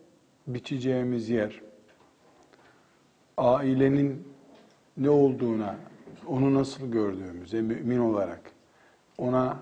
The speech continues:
hangi perspektifle baktığımıza dair sözlerimiz olacak. Bu bölüm, aileyi genel olarak ele alan bölüm,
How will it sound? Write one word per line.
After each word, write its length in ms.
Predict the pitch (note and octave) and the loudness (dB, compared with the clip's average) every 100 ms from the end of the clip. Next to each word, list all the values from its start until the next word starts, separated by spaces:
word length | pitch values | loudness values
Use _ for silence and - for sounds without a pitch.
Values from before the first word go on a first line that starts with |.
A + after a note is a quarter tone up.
| - | -4
hangi 580 | C3 C#3 C3 A#2+ A2 - - - - - | 0 2 4 2 2 -6 -20 -20 -20 -2
perspektifle 1040 | G#2+ G#2 - G#2+ G#2+ - A2 B2 A2+ A2 - - | 0 0 -2 -4 -4 -8 -6 2 2 2 -4 -14
baktığımıza 840 | G3 A#2 A2+ - A#2 G#2+ G#2 A2+ G2 | -2 0 0 -4 -4 -2 -4 -4 -4
dair 440 | F#2+ F2+ C#3 D#3+ - _ _ _ _ _ _ | -4 -4 -6 -8 -14 _ _ _ _ _ _
sözlerimiz 680 | - B2+ A#2 A#2 G#2+ G2+ | 4 4 6 0 0 -4
olacak. 360 | G2 E2+ B2+ D#3+ - - _ _ _ - _ _ - | -10 -10 -8 -8 -8 -20 _ _ _ -20 _ _ -8
Bu 160 | F#3 | 2
bölüm, 380 | E3+ C#3 C#3 C#3+ - - - _ _ _ _ _ | 6 6 4 2 -12 -20 -20 _ _ _ _ _
aileyi 580 | - B2 B2 B2 B2 B2+ | 6 8 8 4 2 2
genel 300 | B2+ A#2 C3+ | 0 2 2
olarak 560 | B2+ A2 G#2 F#2+ - - _ _ _ _ | 2 2 -2 -4 -10 -20 _ _ _ _
ele 180 | A#2+ A#2+ | 2 6
alan 320 | A2+ G#2 F#2+ F2+ | 6 6 -2 -6
bölüm, 280 | F2 A2+ | -10 -8